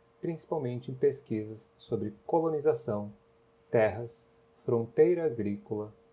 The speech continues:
Revolução Federalista e movimentos sociais rurais, como o Canudinho de Lages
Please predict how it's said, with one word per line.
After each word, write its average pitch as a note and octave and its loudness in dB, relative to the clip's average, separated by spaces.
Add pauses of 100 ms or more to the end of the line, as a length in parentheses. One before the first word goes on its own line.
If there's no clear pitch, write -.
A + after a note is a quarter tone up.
(100)
Revolução A#2 0
Federalista D3 -2 (360)
e B2+ -4
movimentos B2+ 0
sociais A#2+ 2
rurais, A2+ 2 (240)
como A#2 2
o A#2+ -4
Canudinho A2 -4
de D#3 -8
Lages A#2+ 2